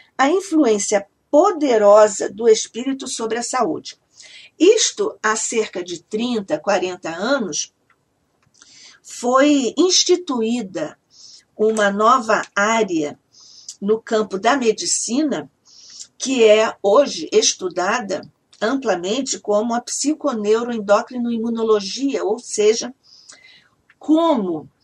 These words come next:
os estados de ânimo, os chamados estados de espírito, ou as vibrações, os pensamentos e as emoções positivas, constroem a saúde no corpo físico e, inversamente,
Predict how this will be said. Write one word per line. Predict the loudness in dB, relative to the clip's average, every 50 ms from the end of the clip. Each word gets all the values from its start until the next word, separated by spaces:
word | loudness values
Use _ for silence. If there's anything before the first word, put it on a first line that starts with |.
| _ _ -10 -4
os | -4 -4 -2 -4
estados | -4 -4 -2 -4 -4 0 2 4 4 4 4 4 2 0 0
de | -2 -6 -6 -4
ânimo, | -2 -2 0 0 -2 -2 -4 -6 -6 -8 -8
os | -6
chamados | -4 -4 -4 -2 -2 -2 -2 -2 -6 -6
estados | -4 -4 -4 0 2 2 2 2 -2 -8 -8
de | -4 -6
espírito, | -6 -6 -6 -12 _ -4 2 4 4 4 4 0 -4 -6 _ -20 -20 _ _ _ -20 -20 -20 -20 -20 _ _ 2
ou | 2 4 4 4 4 4 4 4 2 _ _ -20 -20 _ -2
as | 0 0 0 0 -2
vibrações, | -6 -6 -2 0 0 0 0 -2 -4 0 -2 0 0 -2 -2
os | -4 -4 -6
pensamentos | -4 -6 -6 -4 -4 -4 -4 -4 -4 -4 -4 -6 -6 -8 -4
e | -2
as | -2 -2 0
emoções | -2 -2 -2 -2 -4 -4 -6 -8 -8 -8 -8
positivas, | -2 0 0 0 0 -2 -6 -8 -10 -8 -8 -6 -8 -6 -4 -4 -6 -6 -10 _ _ _ -20 -20 _ _ _
constroem | _ 0 2 2 2 0 -4 -6 -6 0 2 6 6 8 6 6 4 0 -4 -6
a | -6 -6
saúde | -4 -4 -4 -2 -2 -4 -4 -6 -8 -12 -14 -16 -16 _ _ _ _ _ -6
no | -6 -6 -4
corpo | -4 -6 -6 -6 -8 -14 -16
físico | -16 -14 -8 0 0 0 2 2 -2 -4 -2 -2 0 2
e, | 2
inversamente, | 2 2 -2 -4 -4 -4 -2 0 0 0 0 -4 -4 -4 -4 -4 -4 -6 -6 -8 -8 -8 -10 -12 -14